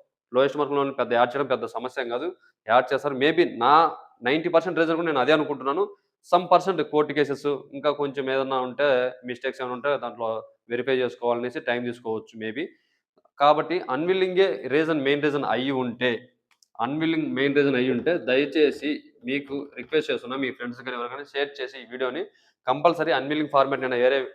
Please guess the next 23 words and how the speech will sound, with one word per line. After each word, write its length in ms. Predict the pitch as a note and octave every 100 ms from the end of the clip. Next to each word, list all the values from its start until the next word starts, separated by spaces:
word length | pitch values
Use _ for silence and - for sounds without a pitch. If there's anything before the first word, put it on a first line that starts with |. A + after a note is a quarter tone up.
| _ -
ఛానల్ 320 | B2 C3 B2
చెప్పడం 260 | A2+ C3
జరిగింది. 360 | B2+ B2+ C3 D#3+ D#3
అన్‌విల్లింగ్ 440 | A#2 B2+ C3+ B2
ఫార్మాట్ 320 | A#2+ A#2+ A#2+
అందరి 200 | A2+ B2
దగ్గర 160 | B2 A#2
ఉంటుంది. 440 | A2 A#2 C3+ C#4+ F4+ _ _ _ _ -
అలాగే 360 | B2+ D3 C#3 C#3+ -
ఆ 100 | B2 A#2+
మెయిల్స్ 320 | A#2 C#3 C#3+
కూడా 140 | D3+ C#3
మీకు 180 | B2
already 240 | A#2 C3 B2
తెలుసు. 260 | A#2 A#2+ D#3
ఆ 120 | A#2+
మెయిల్స్‌కి 400 | A2 A#2+ C3+ C3+
మీరు 160 | B2 A2+
అన్‌విల్లింగ్ 420 | A2 A#2 B2+ B2
లెటర్, 200 | A#2 C3
మీ 120 | B2 A2+
అప్లికేషన్ 480 | G2+ A#2 A#2+ A2+ A2 - _ _ _ -
ఫస్ట్ 240 | A2+ -